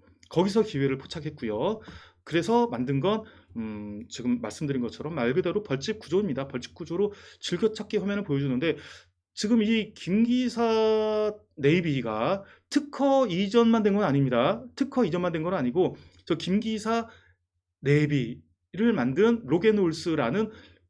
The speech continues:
스타트업 자체가 카카오에 인수된 겁니다. 아까 어느 분께서 기술 이전을 말씀 주셨는데 전형적인 요즘에 잘 되는 특허로서 돈을 버는 케이스는 이런 케이스입니다. 내가 어떤 지-, 식으로 이제 제품, 또는 서비스를 구현을 해서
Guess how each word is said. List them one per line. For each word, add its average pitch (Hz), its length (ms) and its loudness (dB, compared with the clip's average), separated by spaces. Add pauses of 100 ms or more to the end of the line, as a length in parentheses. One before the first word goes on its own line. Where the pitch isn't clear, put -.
스타트업 240 520 -2
자체가 - 600 -4
카카오에 220 480 -2
인수된 139 400 -4
겁니다. 117 400 -6 (400)
아까 180 260 4
어느 170 220 6
분께서 208 520 0
기술 160 360 -4
이전을 226 300 2
말씀 151 280 -4
주셨는데 143 580 -2 (340)
전형적인 226 720 2
요즘에 165 340 0
잘 117 260 -2
되는 180 320 -2
특허로서 208 560 -2
돈을 151 240 -2
버는 147 200 0
케이스는 147 360 -6
이런 123 200 -4
케이스입니다. 113 520 -8 (640)
내가 170 220 6
어떤 180 300 0
지-, 175 100 -6
식으로 180 280 -6
이제 180 120 0
제품, 147 460 -4
또는 202 240 -4
서비스를 214 560 -2
구현을 143 380 0
해서 - 360 0